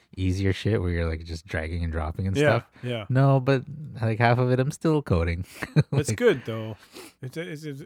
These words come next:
Speaker 2: you know, the deeper understanding of
Speaker 1: It's annoying though. I'd rather not have to do it. <laughs>
Speaker 2: It's up to you, man. It's your
Speaker 1: Um,
Speaker 2: choice.
Speaker 1: yeah, if you could just code shit, like, oh my God, like, you could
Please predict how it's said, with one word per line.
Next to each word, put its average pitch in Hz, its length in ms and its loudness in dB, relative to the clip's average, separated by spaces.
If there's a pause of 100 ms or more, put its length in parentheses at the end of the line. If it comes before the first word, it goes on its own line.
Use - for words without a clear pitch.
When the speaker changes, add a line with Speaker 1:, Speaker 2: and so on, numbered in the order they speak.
Speaker 2:
you 151 300 -6
know, 156 160 -2
the 156 100 -4
deeper 143 680 -4
understanding 131 760 -8
of 101 160 -12 (420)
Speaker 1:
It's - 80 -20
annoying 90 380 2
though. 80 80 -4
I'd 85 160 -4
rather 87 180 -4
not 85 180 -8
have 92 220 -10
to - 80 -20
do 98 220 -12
it. - 440 -14 (1000)
<laughs> - 80 -4 (100)
Speaker 2:
It's - 100 -12
up 131 160 -6
to 160 80 -2
you, 208 220 0
man. 147 300 -4 (260)
It's - 100 -20
your 156 120 2
Speaker 1:
Um, 107 240 8
Speaker 2:
choice. 98 280 -2 (680)
Speaker 1:
yeah, 117 220 2
if 95 140 2
you 113 100 2
could 170 160 0
just - 580 0 (1500)
code 101 680 -6 (120)
shit, - 380 -6 (280)
like, 120 200 -4
oh 127 300 2
my 87 100 0
God, 98 300 0
like, 90 320 -2 (420)
you 113 240 -4
could 110 340 -2